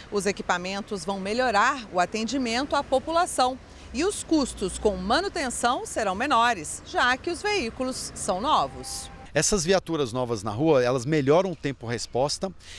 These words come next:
Speaker 2: elas ficam menos tempo em manutenção, porque elas são novas. A gente vai ter um carro com mais qualidade, com melhor desempenho de motor, melhor economicidade.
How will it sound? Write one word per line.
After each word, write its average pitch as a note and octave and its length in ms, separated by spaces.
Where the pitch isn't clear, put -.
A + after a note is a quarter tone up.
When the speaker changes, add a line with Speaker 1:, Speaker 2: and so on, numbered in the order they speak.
Speaker 2:
elas C#3 180
ficam F3 300
menos F#3 500
tempo C3 640
em D3+ 180
manutenção, C#3+ 680
porque - 220
elas A#2+ 160
são D#3 180
novas. F3+ 480
A C3 140
gente B2 140
vai B2 100
ter C#3 100
um C3 60
carro B2 360
com B2 100
mais C3+ 220
qualidade, C3+ 640
com D3 120
melhor C#3 240
desempenho B2+ 340
de A#2 80
motor, B2+ 320
melhor C#3 260
economicidade. C#3 880